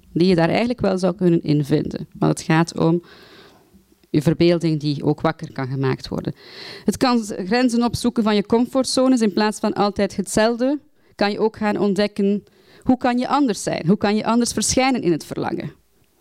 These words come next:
Ben je wel zo binair in jouw genderidentiteit? Ben je wel zo binair in je seksuele oriëntatie?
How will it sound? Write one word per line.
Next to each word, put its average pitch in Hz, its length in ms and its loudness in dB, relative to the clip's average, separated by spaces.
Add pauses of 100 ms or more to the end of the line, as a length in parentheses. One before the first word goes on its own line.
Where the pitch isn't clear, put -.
(520)
Ben 214 200 4
je 269 100 4
wel 226 160 2
zo 180 200 2
binair 170 600 0
in 180 140 2
jouw 165 180 2
genderidentiteit? 156 1120 0
Ben 226 200 2
je 294 100 2
wel 240 180 0
zo 208 160 0
binair 170 520 0
in 170 160 4
je 156 180 4
seksuele 175 600 0
oriëntatie? - 840 0